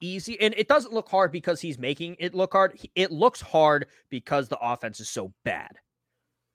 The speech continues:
I think if it looked easier, people go, "Well, yeah, he won it last year and he's good. So, like, what the fuck do we expect?"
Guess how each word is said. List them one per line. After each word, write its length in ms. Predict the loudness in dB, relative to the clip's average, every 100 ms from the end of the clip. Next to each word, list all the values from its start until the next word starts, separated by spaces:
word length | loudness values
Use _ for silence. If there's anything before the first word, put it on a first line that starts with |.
| _ _
I 120 | 6 8
think 140 | 4
if 80 | 0
it 80 | 0
looked 260 | 0 -2 -8
easier, 520 | -8 -6 0 2 0 _ _ _ _ _
people 200 | -6 2
go, 160 | 4 4
"Well, 120 | 2
yeah, 180 | 0 0
he 100 | -4
won 160 | -4
it 80 | -2
last 260 | -2 -4 -6
year 60 |
and 60 | -10
he's 100 | -10
good. 240 | -12 -12 -14
So, 240 | -12 -12
like, 180 | -12 -12
what 140 | -12
the 80 | -10
fuck 240 | -10 -12 -12 _ _ -14
do 100 | -12
we 100 | -12
expect?" 480 | -4 4 6 4